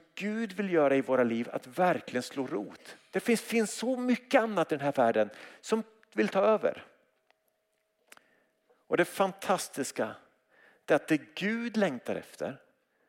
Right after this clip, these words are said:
det är att våra hjärtan ska vara så mjuka.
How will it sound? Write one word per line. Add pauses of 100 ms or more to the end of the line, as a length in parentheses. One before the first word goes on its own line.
(400)
det
är
att
våra
hjärtan
ska
vara
så
mjuka.